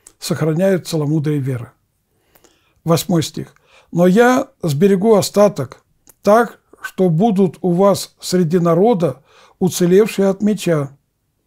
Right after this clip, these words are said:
когда вы будете рассеяны по земле". Меч — это не только символ гонения, но это и символ Слова Божия. Меч, истребляющий еретиков, это проповедь Евангелия, разоблачающая их заблуждение.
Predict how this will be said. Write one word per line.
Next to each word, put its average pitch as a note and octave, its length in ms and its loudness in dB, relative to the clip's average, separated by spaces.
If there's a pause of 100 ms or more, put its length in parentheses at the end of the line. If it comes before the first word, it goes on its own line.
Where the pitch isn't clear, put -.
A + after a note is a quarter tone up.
(460)
когда F#3 360 4
вы F3+ 60 4
будете E3 360 0
рассеяны G3 640 0
по F3 180 0
земле". B2 460 -6 (560)
Меч — B3+ 440 0
это F3+ 220 -4
не F3 80 -4
только A3 300 -4
символ F#3 340 -4
гонения, D#3+ 560 -2
но D3 140 -4
это D3 180 -6
и D3+ 80 -4
символ F#3+ 400 -4
Слова F#3+ 260 0
Божия. F3 440 -4 (1500)
Меч, G3+ 500 -2
истребляющий E3+ 1080 -2
еретиков, F3 920 0 (1000)
это F#3+ 180 -2
проповедь G3 560 0
Евангелия, G3+ 720 0
разоблачающая E3 880 -2
их F3+ 260 -4
заблуждение. E3+ 760 -2